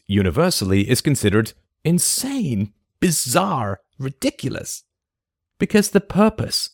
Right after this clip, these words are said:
of universal morality is the exception, the violation. Governments disarm citizens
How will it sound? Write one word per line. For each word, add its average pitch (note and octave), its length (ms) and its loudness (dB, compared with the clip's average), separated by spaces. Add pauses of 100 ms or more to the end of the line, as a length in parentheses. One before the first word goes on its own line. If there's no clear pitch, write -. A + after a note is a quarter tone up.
(140)
of G2+ 120 -2
universal G#2+ 840 0
morality F#2 800 -2 (460)
is G#2 160 -4
the - 160 0
exception, - 680 -4 (880)
the G#2 80 2
violation. G2+ 1000 0 (2250)
Governments G2+ 640 0
disarm F2+ 380 0
citizens - 560 -6